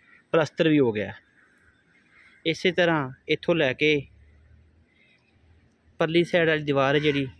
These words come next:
ਸਾਰੀ ਮੁਕੰਮਲ ਹੋ ਗਈ। ਮੁਕੰਮਲ ਪਿੱਲਰ ਬਣ ਗਏ ਨੇ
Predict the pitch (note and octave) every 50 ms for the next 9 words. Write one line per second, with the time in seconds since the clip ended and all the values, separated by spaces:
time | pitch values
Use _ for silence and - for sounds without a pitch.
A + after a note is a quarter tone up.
0 | _ - - - - - D#3 D3+ D#3 D#3+ D3+ - - A#2+ A#2+ A#2+ A#2+ A#2 A2+ G#2+
1 | G#2 G#2 - - - - _ _ _ _ _ _ _ _ - - _ _ _ _
2 | _ _ _ _ _ _ _ _ _ _ _ _ _ _ - - - _ _ _
3 | _ _ _ _ _ _ _ _ _ _ _ _ _ _ _ _ _ _ _ _
4 | _ _ _ _ _ _ _ _ _ _ D3+ D3 D3 - - E3 E3+ F3 F3+ F#3
5 | F#3+ F3+ F3+ D#3+ - _ _ _ _ _ _ F3+ F#3 F3+ G3+ G#3 F3 D#3+ D3 C#3+
6 | C#3+ D#3 D#3 D3+ D3 C#3